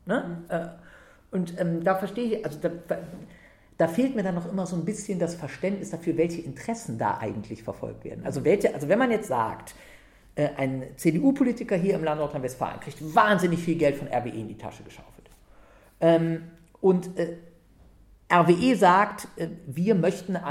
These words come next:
Speaker 1: das aber mit der Kohle so weitermachen." Dann frage ich mich, haben denn die Leute, die bei R W E arbeiten und entscheiden, keine Kinder
Speaker 2: Mhm.
Speaker 1: und keine Enkel?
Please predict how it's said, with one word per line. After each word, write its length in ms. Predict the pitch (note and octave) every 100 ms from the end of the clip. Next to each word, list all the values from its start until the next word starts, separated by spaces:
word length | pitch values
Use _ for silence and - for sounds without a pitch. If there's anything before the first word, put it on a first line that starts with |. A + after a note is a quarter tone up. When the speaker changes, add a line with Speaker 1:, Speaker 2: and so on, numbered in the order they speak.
| D3
Speaker 1:
das 160 | D3
aber 140 | D#3 C#3
mit 160 | C#3
der 60 | -
Kohle 320 | - A3 A3
so 180 | C#3+ D3
weitermachen." 560 | A#2+ - F#2 - - - - _ _ _ _ _ _ - - _ -
Dann 160 | D3+
frage 280 | D3+ F#3 G3+
ich 120 | E3+
mich, 280 | F#3 F3+ - - - _ _ _ _ _ _ _ _ _ _ -
haben 340 | - F#3 G3
denn 160 | F3+ E3
die 100 | D#3+
Leute, 300 | C#3 E3+ F#3
die 100 | E3+
bei 100 | D#3
R 220 | C#3+ C#3+
W 80 | C#3
E 120 | D3
arbeiten 400 | C#3 D3 D3 E3
und 100 | D#3
entscheiden, 400 | D3 C3 C#3 D3
keine 320 | D3 D3+ D3+ C3+
Kinder 800 | C3+ C3 A#2+ B2 G3 D#4+ E4+ - -
Speaker 2:
Mhm. 320 | F#3+ F#3 G3+ - - - -
Speaker 1:
und 220 | G3 E3+
keine 340 | E3+ G3 F3+ E3
Enkel? 540 | D#3+ F3 F3 C#4 F4